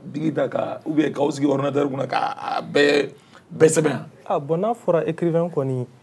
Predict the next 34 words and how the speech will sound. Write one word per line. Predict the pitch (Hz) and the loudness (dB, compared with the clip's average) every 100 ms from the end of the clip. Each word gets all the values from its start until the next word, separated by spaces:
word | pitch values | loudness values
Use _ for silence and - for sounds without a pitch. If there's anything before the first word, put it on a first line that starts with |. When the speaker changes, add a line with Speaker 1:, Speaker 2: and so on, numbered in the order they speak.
| _ - - _ _ _ | _ -20 -20 _ _ _
Speaker 2:
ɛɛ, | 160 147 139 131 139 | -4 -2 0 0 0
livre | 170 180 185 | 0 0 -4
sɛbɛnna, | - 175 175 175 131 - - _ _ - _ _ - | 0 2 4 2 0 -4 -20 _ _ -20 _ _ -8
mɔgɔ | 143 139 175 | -2 0 0
bɛ | 160 | 0
se | 170 | -4
ka | 160 | -4
na | 139 123 | -4 -4
a | |
la | 127 | -4
ni | 127 | -6
sira | 123 139 | -4 -4
fila | 127 117 | -2 -6
ye. | 107 - _ - | -8 -12 _ -6
Speaker 1:
Un. | 175 185 - _ _ - - _ - | -6 -6 -14 _ _ -20 -20 _ -10
Speaker 2:
I | |
bɛ | - | -2
taa | 165 | 0
k'a | 147 | 0
sɔrɔ | 139 131 | -2 -6
sira | 120 - 156 | -6 -2 0
dɔ | 147 131 | 2 0
bɛ | 127 | 0
yen, | 113 113 - _ _ - - - - | -2 -4 -18 _ _ -20 -20 -20 -4
e | 156 139 | 0 0
yɛrɛ | 131 131 | 0 -4
ka | |
passion | 123 - 127 - 131 123 | -8 -10 -10 -6 -4 -4
don, | 110 - - - - | -8 -14 -20 -20 -20
a | - - | -20 -4
ka | 139 | -4
d'i | 135 139 | -2 -6
ye | |
kojugu, | 135 - 139 120 | -4 -2 -2 -4